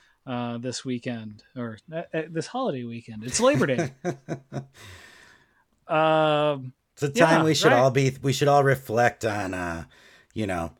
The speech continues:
Speaker 2: who the, the real heroes of our country are, the people who are out there every day fighting the Scorpion King.
Speaker 1: <laughs> Exactly. <laughs> Exactly. Um, and those laboring away. So, um, did,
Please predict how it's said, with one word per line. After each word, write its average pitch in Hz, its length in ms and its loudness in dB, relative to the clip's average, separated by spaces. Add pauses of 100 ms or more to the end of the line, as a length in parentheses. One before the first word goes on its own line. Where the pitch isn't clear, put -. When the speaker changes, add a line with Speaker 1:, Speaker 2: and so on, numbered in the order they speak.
(180)
Speaker 2:
who 143 260 0
the, 120 320 2 (120)
the 117 160 2
real 113 280 2
heroes 101 500 0
of 87 140 -4
our 87 100 -2
country 82 440 -6
are, 71 200 -6
the 78 120 -10
people 101 400 -2
who 104 80 0
are 92 120 -2
out 95 280 -4
there 92 160 0
every 92 180 -4
day 87 200 -4
fighting 90 380 -4
the 82 80 -8
Scorpion 80 520 -6
King. 73 360 -12
Speaker 1:
<laughs> - 60 -20 (1300)
Exactly. 139 680 -6 (140)
<laughs> 175 80 -8 (580)
Exactly. 143 760 -2 (440)
Um, 139 400 0 (300)
and 214 160 2
those 190 320 0 (160)
laboring 139 560 -6
away. 160 400 -6 (560)
So, 117 460 -10 (500)
um, 120 560 -8 (560)
did, 143 340 -4